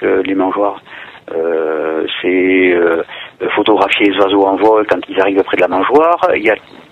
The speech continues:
une grande diversité d'espèces. Moi, les mangeoires que j'ai chez moi, j'ai une douzaine d'espèces qui viennent, quoi. Et, euh,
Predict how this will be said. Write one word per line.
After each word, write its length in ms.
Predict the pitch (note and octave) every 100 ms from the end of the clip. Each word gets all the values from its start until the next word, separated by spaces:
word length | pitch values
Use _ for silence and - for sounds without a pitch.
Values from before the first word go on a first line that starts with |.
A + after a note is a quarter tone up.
| - -
une 120 | G#2+
grande 220 | G#2 C3+
diversité 680 | A#2 B2 A#2+ - A2 B2+ B2+ -
d'espèces. 360 | - - F#3 - -
Moi, 180 | G2+ G2+ - - -
les 80 | F#2+
mangeoires 340 | G2+ A2+ A#2+ -
que 60 |
j'ai 120 | G#2+ G#2
chez 160 | -
moi, 140 | G#2+ D3+
j'ai 120 | -
une 80 | F#2+
douzaine 260 | G#2+ G#2 G2
d'espèces 340 | G2 - G#2 -
qui 80 | B3+
viennent, 260 | F#3+ - E4
quoi. 240 | - A2
Et, 220 | A2+ G2+ - - - -
euh, 120 | F2+